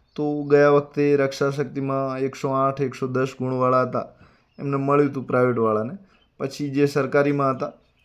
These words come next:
એમને રક્ષાશક્તિ પંચાણું, છન્નું, ચોરાણું સુધી ગુણ સુધી મળતી હતી અને હજુ એ પ્રક્રિયા ચાલુ છે, એ પૂર્ણ નથી થઈ. એટલે આ રીતે જે મેરિટ છે એ જ્ઞાનશક્તિ રેસિડેન્શિયલ શાળાઓ જે છે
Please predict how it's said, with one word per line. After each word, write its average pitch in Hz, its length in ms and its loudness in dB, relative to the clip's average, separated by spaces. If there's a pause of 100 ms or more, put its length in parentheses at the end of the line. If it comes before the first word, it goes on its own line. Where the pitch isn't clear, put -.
એમને 139 440 -4
રક્ષાશક્તિ 135 640 -4
પંચાણું, 135 560 -4 (100)
છન્નું, 135 220 -4
ચોરાણું 135 400 -2
સુધી 127 480 -6
ગુણ 131 220 -4
સુધી 131 260 -4
મળતી 127 380 -4
હતી 104 140 -6 (420)
અને 151 100 -4
હજુ 131 220 0
એ 156 160 4
પ્રક્રિયા 143 480 2
ચાલુ 139 380 4
છે, 120 240 -10 (180)
એ 120 60 -10
પૂર્ણ 139 360 -4
નથી 139 300 -4
થઈ. 101 140 -10
એટલે - 920 -2
આ 139 140 2
રીતે 143 280 0
જે 143 120 2
મેરિટ 139 400 0
છે 139 300 -2 (960)
એ 143 360 0
જ્ઞાનશક્તિ 143 1000 -2
રેસિડેન્શિયલ 139 760 0
શાળાઓ 135 440 2
જે 135 180 2
છે 135 160 -6